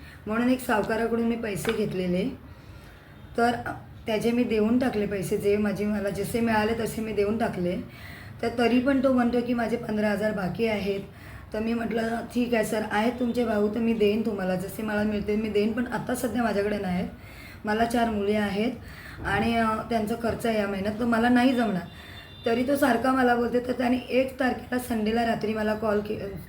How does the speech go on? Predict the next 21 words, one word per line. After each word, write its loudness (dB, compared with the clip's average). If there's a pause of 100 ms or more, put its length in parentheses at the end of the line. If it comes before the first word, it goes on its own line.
(160)
फोन 4
केला. 2 (800)
फोन 4
केला 2
तर 0
आम्ही, 0 (340)
मी 2
उचलला. 2
तर -4
मी -2
म्हटलं, 0
"उद्या 4
बोलते 4
भाऊ 2
तुमच्याशी, -2
आता -4
मी -2
नाही 0
बोलू 0
शकत -6
तुमच्याकडे." -4